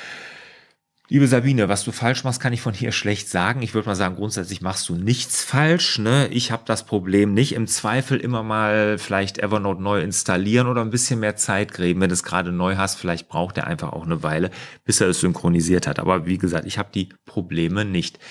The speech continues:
Im Zweifel auch mal die Ever-, den Evernote-Dienst im Webbrowser starten. Dort sieht man immer, wie der aktuelle Stand deiner Datenbank ist. Also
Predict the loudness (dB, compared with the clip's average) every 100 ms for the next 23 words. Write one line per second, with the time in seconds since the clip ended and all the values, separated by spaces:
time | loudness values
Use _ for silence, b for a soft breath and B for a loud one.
0 | B B B B B B _ 0 2 2
1 | 4 2 2 2 2 2 2 2 2 0
2 | -4 -6 -4 0 0 0 0 0 2 2
3 | 2 0 -2 -8 -10 _ 0 2 4 2
4 | -2 0 0 0 0 2 4 2 2 0
5 | 0 -2 0 2 0 -2 0 0 2 -2
6 | 0 -2 -4 -6 -8 -6 0 0 0 -6
7 | -4 -2 -2 -2 -2 0 0 2 0 -2
8 | -2 -4 -8 _ _ -4 -2 -2 -6 _
9 | _ _ 0 0 -2 -14 B B -2 0
10 | 0